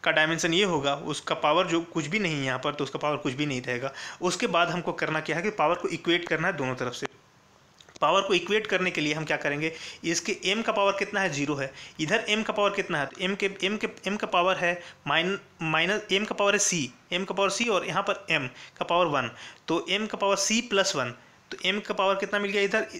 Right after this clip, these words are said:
c plus one। और इधर m का पावर कितना मिला? ज़ीरो। पावर को इक्वेट कीजिएगा तो c plus one is equal to zero। Similarly, आप l के पावर जितना भी इस साइड है, वो सब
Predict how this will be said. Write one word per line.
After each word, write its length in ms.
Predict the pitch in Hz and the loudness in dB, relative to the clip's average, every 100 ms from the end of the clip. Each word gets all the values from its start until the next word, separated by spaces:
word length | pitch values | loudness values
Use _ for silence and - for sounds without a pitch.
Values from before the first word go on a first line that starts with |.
| - - | -18 -8
c 240 | - 196 220 | -2 0 0
plus 240 | 214 226 170 | 0 0 0
one। 160 | 147 117 - - | -2 -4 -12 -6
और 120 | 147 | 0
इधर 220 | 165 190 208 | 2 2 0
m 60 | |
का 80 | 202 | 0
पावर 180 | 202 202 | 0 0
कितना 220 | 208 208 | -2 -2
मिला? 160 | 214 208 | 0 0
ज़ीरो। 340 | 156 151 120 - - | 0 -2 -2 -8 -2
पावर 180 | 175 202 | 2 2
को 120 | 208 | 2
इक्वेट 300 | 202 208 202 | 0 0 0
कीजिएगा 320 | 185 165 175 | -2 0 2
तो 60 | 180 | 0
c 220 | - 202 | -2 -4
plus 280 | 202 190 185 | 0 0 2
one 120 | 190 | 0
is 180 | 185 170 165 | -2 -2 0
equal 180 | 175 | 0
to 60 | 165 | 0
zero। 180 | 135 117 - - - - | -2 -4 -6 -20 -20 -8
Similarly, 760 | - 190 226 247 156 131 135 143 - - 156 | -2 0 2 2 2 2 0 -2 -4 -4 -2
आप 220 | 160 - | -2 0
l 220 | 190 240 247 | 0 0 2
के 140 | 240 233 - | 0 0 -2
पावर 320 | 170 170 185 165 | 2 4 2 0
जितना 300 | 170 202 220 | -2 0 2
भी 180 | 240 | 2
इस 120 | 214 - | 2 4
साइड 200 | 165 131 | 2 2
है, 260 | 127 135 - - 160 | -2 -2 -8 -6 -4
वो 60 | |
सब 520 | 156 - - 226 196 | -4 -2 2 2 0